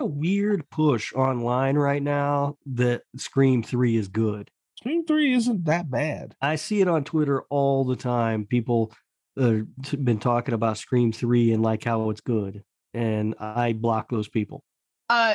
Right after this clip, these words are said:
Speaker 3: there's actually a tweet right underneath his Scream rankings. Uh, a quote from, I don't know why I'm just roasting John Squires this episode. I'm sorry.
Speaker 2: I know why.
Speaker 3: Um, but, <laughs> but the tweet right before that, uh, "My honest opinion,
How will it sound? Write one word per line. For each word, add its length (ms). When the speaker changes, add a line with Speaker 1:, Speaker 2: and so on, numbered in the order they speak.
Speaker 3:
there's 300
actually 380
a 140
tweet 460
right 240
underneath 480
his 220
Scream 300
rankings. 680
Uh, 300
a 140
quote 320
from, 220
I 100
don't 140
know 80
why 180
I'm 100
just 220
roasting 340
John 200
Squires 420
this 180
episode. 320
I'm 80
sorry. 300
Speaker 2:
I 120
know 200
why. 200
Speaker 3:
Um, 160
but, 340
<laughs> 180
but 240
the 80
tweet 300
right 320
before 540
that, 400
uh, 160
"My 200
honest 400
opinion, 580